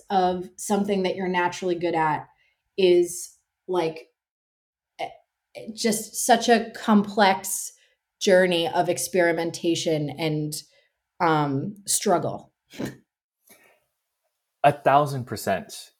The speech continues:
Speaker 2: I think because when it comes to a hard skill, you know, say someone is really good at sports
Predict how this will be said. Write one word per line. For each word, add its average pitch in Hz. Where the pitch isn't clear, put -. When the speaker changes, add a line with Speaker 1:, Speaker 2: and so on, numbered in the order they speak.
Speaker 2:
I 107
think 123
because 101
when 113
it 101
comes 117
to 95
a 95
hard 113
skill, 78
you 95
know, 92
say 95
someone 95
is 87
really 92
good 87
at 82
sports -